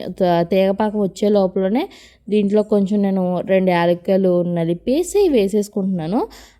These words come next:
అలాగే కొంచెం నెయ్యి కూడా వేయాలి. ఇక్కడ నాకు వీడియో స్కిప్ అయినట్టుంది, నెయ్యి కొంచెం ఎక్కువే వేసుకోండి, టేస్ట్ చాలా బాగుంటుంది.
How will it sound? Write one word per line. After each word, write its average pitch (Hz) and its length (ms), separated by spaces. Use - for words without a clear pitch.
అలాగే 190 280
కొంచెం 233 360
నెయ్యి 185 220
కూడా 202 220
వేయాలి. 185 440
ఇక్కడ 247 160
నాకు 190 480
వీడియో 185 340
స్కిప్ 202 340
అయినట్టుంది, 202 720
నెయ్యి 214 240
కొంచెం 277 320
ఎక్కువే 240 440
వేసుకోండి, 247 640
టేస్ట్ 214 460
చాలా 247 140
బాగుంటుంది. 208 720